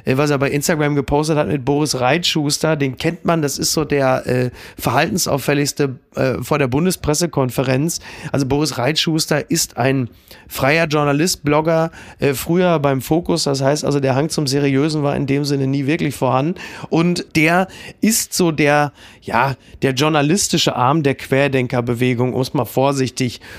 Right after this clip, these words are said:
zu formulieren. Also Till Schweiger, äh, der jetzt ein Foto mit ihm gepostet hat, da stellt man sich natürlich schon die Frage, also wenn man wie ich im Mai zweitausendeinundzwanzig Corona bekommt,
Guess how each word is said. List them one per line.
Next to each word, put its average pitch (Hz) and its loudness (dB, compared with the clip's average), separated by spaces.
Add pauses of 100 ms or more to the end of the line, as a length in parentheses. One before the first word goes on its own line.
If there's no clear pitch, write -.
zu - -2
formulieren. 131 2
Also 131 0
Till 127 -2
Schweiger, 135 0
äh, 127 0
der 131 0
jetzt 139 -2
ein 131 -2
Foto 151 -2
mit 143 -2
ihm 143 -2
gepostet 127 -2
hat, 139 0 (280)
da 156 2
stellt 175 2
man 175 2
sich 160 0
natürlich 160 2
schon 165 2
die 165 0
Frage, 160 -2
also 151 2 (480)
wenn 175 2
man 220 2
wie 180 0
ich - -8 (580)
im 151 2
Mai 151 2 (220)
zweitausendeinundzwanzig 139 0 (220)
Corona 147 2
bekommt, 123 -2